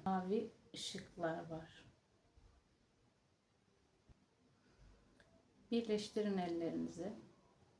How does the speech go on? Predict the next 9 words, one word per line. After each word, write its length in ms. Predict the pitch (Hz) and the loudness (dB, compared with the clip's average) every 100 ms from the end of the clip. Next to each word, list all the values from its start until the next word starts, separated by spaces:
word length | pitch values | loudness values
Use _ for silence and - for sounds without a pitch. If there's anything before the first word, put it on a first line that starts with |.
| - - - | -20 -8 -4
Göğsünüze 580 | 202 202 190 180 185 | -2 -2 -2 -2 -2
yaslayın. 580 | 185 180 180 - 170 165 - - - - - - - - - - - - - - - - - - - - - - - - - - | -2 -2 -4 -6 -8 -8 -12 -20 -20 -20 -20 -20 -20 -20 -20 -20 -20 -18 -16 -14 -14 -16 -16 -18 -18 -20 -20 -20 -18 -18 -2 4
O 100 | 277 | 8
anda 360 | 269 262 247 | 10 10 8
bir 60 | 254 | 2
şey 260 | - 247 | 2 2
düşünmenize 640 | 254 - 240 240 240 233 240 | 2 4 8 8 8 6 4
gerek 460 | 233 220 226 220 | 4 2 0 -2
yok. 360 | 220 214 - - | -4 -4 -6 -16